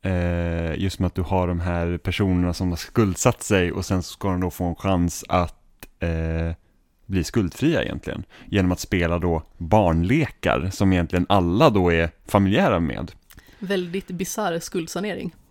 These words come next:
Speaker 1: Ja, ja, men verkligen. Eh, och jag gillar att den liksom, den är inte helt och hållet liksom fast i sitt koncept heller, med tanke på att det handlar inte bara om spelet utan de här karaktärerna, man, man får liksom bakgrundsinformation om karaktärerna och de är inte liksom hela tiden fast egentligen på den här platsen,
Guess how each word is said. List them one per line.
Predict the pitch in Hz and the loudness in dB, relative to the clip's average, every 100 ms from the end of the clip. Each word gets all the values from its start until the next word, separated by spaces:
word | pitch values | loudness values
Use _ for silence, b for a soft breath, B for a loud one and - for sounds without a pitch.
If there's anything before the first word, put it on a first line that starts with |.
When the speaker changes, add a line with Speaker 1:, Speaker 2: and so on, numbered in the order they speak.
| - | 0
Speaker 1:
Ja, | 139 180 | 6 8
ja, | 160 | 8
men | 151 | 6
verkligen. | 156 135 165 139 95 95 | 6 4 0 -2 -2 -2
Eh, | 101 101 101 98 | -2 -2 0 -2
och | 98 110 | -2 0
jag | |
gillar | 120 107 | 0 -2
att | 104 | -2
den | 110 | -2
liksom, | 104 - 101 b b b b b | -2 -2 -6 b b b b b
den | - 117 | -2 2
är | 127 | 2
inte | 131 | 0
helt | 107 127 123 104 | -4 0 -2 -2
och | 110 | -6
hållet | 101 117 104 110 120 - - - b b b b | -2 -2 0 0 0 -2 -18 -18 b b b b
liksom | 101 - 101 | -6 0 0
fast | - 135 - - | 2 2 2 -6
i | 104 | -6
sitt | - - | -6 -2
koncept | 110 - 127 - | -2 2 0 0
heller, | - 220 127 98 | 0 4 6 4
med | 98 95 | 2 2
tanke | 98 90 | 0 -2
på | 92 98 | -2 0
att | 90 | 0
det | |
handlar | 95 110 104 | 0 2 2
inte | 98 87 | 2 2
bara | 104 95 92 | 4 4 2
om | 92 | 0
spelet | - 160 113 87 87 | 0 2 4 2 -2
utan | 90 | -2
de | 90 | 0
här | 92 | -2
karaktärerna, | - 90 87 98 90 90 | -2 -4 -2 -2 0 0
man, | 92 92 | 0 0
man | 98 95 | 0 0
får | 98 | -2
liksom | 90 98 | -2 0
bakgrundsinformation | 98 92 90 90 101 113 | 2 0 -2 0 2 2
om | 110 | 2
karaktärerna | 117 104 - 98 98 98 98 | 0 0 2 4 4 4 4
och | 95 | 4
de | 107 | 4
är | |
inte | 107 92 | 4 0
liksom | 92 87 | -2 -2
hela | 82 90 85 | -2 -2 -2
tiden | 90 87 | -2 -2
fast | 82 110 - 92 | -2 -4 -4 -6
egentligen | 80 82 | -6 -6
på | 82 | -4
den | 80 | -4
här | |
platsen, | 78 117 - - 67 | 0 -2 -2 -6 -6